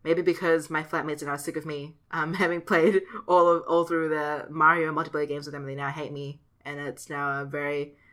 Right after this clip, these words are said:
it's now a, it's now a death dance to the end <laughs> when we play multiplayer games in this flat. Um, but the, uh, the tension was there. The tension was most definitely there.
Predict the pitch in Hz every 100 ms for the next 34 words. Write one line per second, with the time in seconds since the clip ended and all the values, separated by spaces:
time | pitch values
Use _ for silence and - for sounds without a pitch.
0 | _ 151 170 165 156 147 165 170 156 151
1 | 165 156 - 160 151 135 - 170 151 139
2 | 151 175 175 190 170 185 170 170 - 180
3 | 175 170 196 165 185 - 160 196 - -
4 | - - - 254 202 202 190 190 190 208
5 | 214 196 190 220 220 208 208 208 254 359
6 | 381 339 233 190 240 165 165 202 285 254
7 | 311 285 254 233 285 254 214 254 226 202
8 | 208 180 165 151